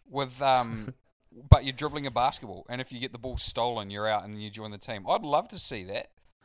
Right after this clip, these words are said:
Speaker 1: You would
Speaker 2: Feel
Speaker 1: see
Speaker 2: like we
Speaker 1: some
Speaker 2: might see
Speaker 1: real handles.
Speaker 2: might see a few injuries come out of that. A few, uh, G Ms who are a little, uh, pissed off at Adam Silver for, uh, for
Speaker 1: It's
Speaker 2: implementing
Speaker 1: not,
Speaker 2: that.
Speaker 1: it's not tackle. It's just like you're dribbling a ball, and someone's, there's, like, one defender, and there's, like, thirty dudes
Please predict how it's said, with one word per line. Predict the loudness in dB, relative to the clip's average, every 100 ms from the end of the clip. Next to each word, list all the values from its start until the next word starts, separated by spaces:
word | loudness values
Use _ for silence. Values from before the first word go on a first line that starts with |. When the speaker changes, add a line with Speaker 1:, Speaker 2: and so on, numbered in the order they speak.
| -18
Speaker 1:
You | -12
would | -6 2
Speaker 2:
Feel | 2
Speaker 1:
see |
Speaker 2:
like | 4
we |
Speaker 1:
some | 6
Speaker 2:
might | 6
see | 6 4
Speaker 1:
real | 4
handles. | 0 -8 -12 -14 -18 _ _
Speaker 2:
might | -6 -2 0
see | 2
a | 0
few | 2
injuries | 0 2 0 0
come | 0 2
out | 4
of | 4
that. | 2 2
A | -6 -6
few, | -2 2
uh, | 2
G | 2 0
Ms | 0 -2 -4
who | -2
are | 0
a |
little, | 0 0 0
uh, | 0
pissed | 0 -4 -2
off | -2 -2
at | -2
Adam | -2 -4
Silver | -4 -4 -4
for, | -6 -4 -2
uh, | -2 -2 -4 -10 -8
for | -4
Speaker 1:
It's | -4
Speaker 2:
implementing | 0 2 2 2
Speaker 1:
not, | -2
Speaker 2:
that. |
Speaker 1:
it's | -2 0
not | 0 2
tackle. | 0 0 -4 -4
It's | -4
just | 0 0
like | 2 -2 -4
you're | -8 -8
dribbling | -4 -4 -2 -6
a |
ball, | -2 -2 -2 -8 -14 _
and | -8 -4
someone's, | -2 -2 -4 -6 -12 -18
there's, | -12 -8
like, | -6 -2
one | -4 -4
defender, | -8 -10 -8 -8
and | -8
there's, | -10 -6
like, | -8 -8
thirty | -10 -10 -8
dudes | -10 -10 -10 -12